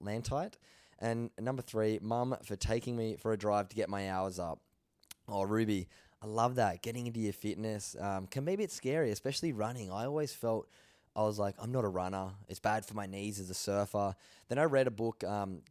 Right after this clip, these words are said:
Can't Hurt Me by David Goggins, who's an ex-Navy seal, and he talked about hating running, but then getting into it and overcoming that, yeah, feeling of uncomfortability and really loving it. It's such a beautiful thing, running,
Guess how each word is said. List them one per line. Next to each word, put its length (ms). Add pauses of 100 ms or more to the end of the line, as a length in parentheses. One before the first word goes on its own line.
(120)
Can't 340
Hurt 300
Me 160
by 220
David 380
Goggins, 380
who's 160
an 80
ex-Navy 460
seal, 320
and 80
he 120
talked 280
about 200
hating 280
running, 260
but 80
then 140
getting 240
into 260
it 160 (380)
and 100
overcoming 640
that, 340
yeah, 200
feeling 360
of 80
uncomfortability 880
and 140
really 180
loving 360
it. 100
It's 140
such 280
a 220 (340)
beautiful 300
thing, 240
running, 360